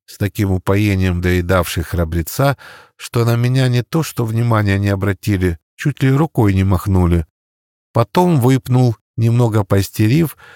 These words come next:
так как тело никак не хотело отцепляться ребрами от двери,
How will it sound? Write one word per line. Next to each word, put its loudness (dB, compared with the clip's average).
так 0
как -4
тело 0
никак 0
не 2
хотело 0
отцепляться 0
ребрами 0
от -2
двери, 0